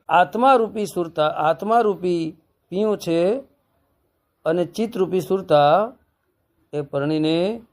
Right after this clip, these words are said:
પોતાના અમરધામની અંદર ચિત્તરૂપી સુરતા વહી ગઈ.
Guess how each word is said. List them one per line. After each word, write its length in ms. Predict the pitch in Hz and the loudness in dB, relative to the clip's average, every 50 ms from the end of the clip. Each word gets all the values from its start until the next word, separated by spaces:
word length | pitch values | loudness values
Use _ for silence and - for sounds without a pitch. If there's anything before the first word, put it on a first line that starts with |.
| _ _ _ _ _ - | _ _ _ _ _ -8
પોતાના 380 | 143 139 135 147 147 143 143 | -8 -6 0 0 2 2 2
અમરધામની 720 | 143 139 - 120 127 131 127 104 113 120 120 117 120 120 117 | -2 -4 -4 -4 -2 -2 -2 -2 -2 -4 -4 -4 -6 -6 -6
અંદર 300 | 113 113 110 120 131 160 165 _ _ _ _ _ _ _ _ _ _ _ _ _ _ - | -8 -6 -6 -6 -6 -6 -8 _ _ _ _ _ _ _ _ _ _ _ _ _ _ -8
ચિત્તરૂપી 360 | - 160 151 147 135 131 139 | -8 -8 -6 -6 -6 -6 -4
સુરતા 300 | 117 127 131 131 135 160 | -4 -2 -4 -2 0 2
વહી 180 | 165 175 175 175 | 2 2 2 0
ગઈ. 280 | 175 190 190 190 190 | 2 2 2 2 0